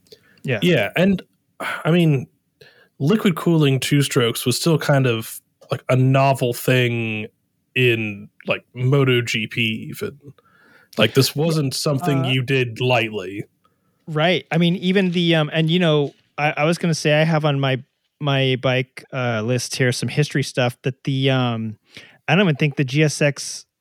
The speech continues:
Speaker 1: R eleven hundred got liquid cooling until into the late nineties. We're talking twenty years before that, they're liquid cooling a, uh, two-stroke, you know?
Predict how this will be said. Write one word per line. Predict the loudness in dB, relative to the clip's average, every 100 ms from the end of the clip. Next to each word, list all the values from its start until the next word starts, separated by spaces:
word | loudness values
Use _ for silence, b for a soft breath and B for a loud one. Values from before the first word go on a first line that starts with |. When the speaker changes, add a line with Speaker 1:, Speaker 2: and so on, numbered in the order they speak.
| _
Speaker 1:
R | 0 4 4 2 0
eleven | 0 0 0
hundred | 2 4 4 2
got | 2 2
liquid | 0 0 0
cooling | 2 2 4 2
until | 0 2 2 2 0 -4 0
into | 0 0
the | -4
late | -2 0 0 0
nineties. | 0 2 0 -2
We're | 0
talking | 2 2 2
twenty | -2 -2 0
years | 2 2 2 0
before | -4 -2 2
that, | 2 2
they're | 0 -2
liquid | -2 -2 -2
cooling | 0 2 2 0 -4 -8 b b b
a, | -2 2 2
uh, | 0 0
two-stroke, | 0 0 -8 -12 -12
you | -8
know? | -4 -4 -4